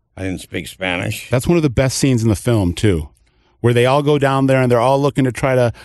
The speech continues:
Speaker 2: find someone that can hook 'em up with marijuana, and they're, a-, and they're all asking different people, and then the,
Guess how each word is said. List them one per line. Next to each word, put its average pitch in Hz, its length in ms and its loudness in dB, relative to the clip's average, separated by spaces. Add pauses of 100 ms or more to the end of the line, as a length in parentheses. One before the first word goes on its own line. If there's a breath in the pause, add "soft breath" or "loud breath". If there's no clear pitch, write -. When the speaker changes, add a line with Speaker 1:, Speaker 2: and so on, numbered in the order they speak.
Speaker 2:
find 139 320 -2
someone 131 220 2
that 120 100 0
can 113 120 0
hook 139 200 0
'em 131 140 0
up 127 180 -2
with 120 140 -2
marijuana, 123 520 2
and 120 80 -2
they're, 107 140 0 (360 loud breath)
a-, 107 280 -2
and 120 140 0
they're 123 100 2
all 147 180 2
asking 135 380 -2
different 135 320 -2
people, 139 460 2
and 120 80 0
then 120 160 0
the, 120 180 -2